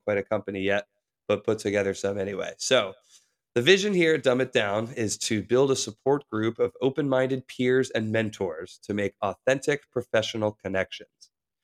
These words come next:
Our mission is to help individuals across industries connect and communicate more effectively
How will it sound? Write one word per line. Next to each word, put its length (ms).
Our 160
mission 600
is 200
to 100
help 300
individuals 720
across 480
industries 720
connect 560
and 180
communicate 720
more 220
effectively 800